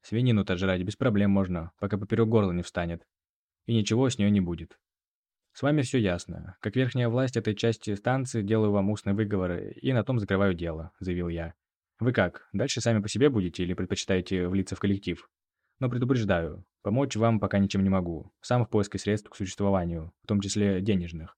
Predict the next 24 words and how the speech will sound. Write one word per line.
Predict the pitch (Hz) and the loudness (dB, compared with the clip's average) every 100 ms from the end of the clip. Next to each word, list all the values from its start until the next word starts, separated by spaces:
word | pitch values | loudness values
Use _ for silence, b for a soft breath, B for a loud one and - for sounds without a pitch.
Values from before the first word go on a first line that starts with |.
| _ _ _ _ - | _ _ _ _ -2
Однако | 113 120 110 | 0 0 0
группой | 131 156 110 | -2 2 2
выживать | 98 98 95 | 4 2 0
всё-таки | - 110 - | -2 -4 0
легче, | 123 127 - 90 | 2 2 -2 -4
чем | 95 | -2
в | 90 | -2
разнобой. | 95 101 95 87 - _ _ _ _ _ _ _ _ - | 2 2 2 -2 -6 _ _ _ _ _ _ _ _ -8
Вдвоём | 104 107 151 | 0 2 4
мы | 120 | 4
можем | 101 98 95 | 4 4 2
только | 107 104 | 0 0
сидеть | 104 110 110 | 0 0 0
тут, | 110 92 - - | 0 -2 -4 -2
пока | 110 | -2
консервы | 127 127 135 131 | 0 0 0 2
и | 131 | 2
крем | 101 98 | 2 2
не | 92 | 0
кончатся». | 92 90 82 - 80 101 _ _ _ _ _ - | -2 -4 -6 -8 -10 -12 _ _ _ _ _ -2
Переглянулся | 113 110 113 107 - 101 87 | 2 4 2 2 0 -2 -2
Грымли | 95 107 110 104 | 0 2 4 4
с | 101 | 2
братом. | 101 95 87 85 | 0 0 -2 -10